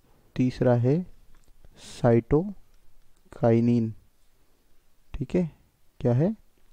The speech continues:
साइटोकाइनिन। और साइटोकाइनिन के अलावा एब्सिसिक अम्ल, ठीक है,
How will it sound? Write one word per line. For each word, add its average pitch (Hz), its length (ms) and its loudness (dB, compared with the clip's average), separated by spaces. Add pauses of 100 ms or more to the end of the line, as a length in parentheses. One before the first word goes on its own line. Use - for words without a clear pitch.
(880)
साइटोकाइनिन। 127 1600 -4 (920)
और 113 340 -4 (560)
साइटोकाइनिन 117 680 -2
के 117 80 -2
अलावा 113 460 0 (600)
एब्सिसिक 127 680 -2
अम्ल, 147 280 -2 (640)
ठीक - 200 -6
है, 185 160 -4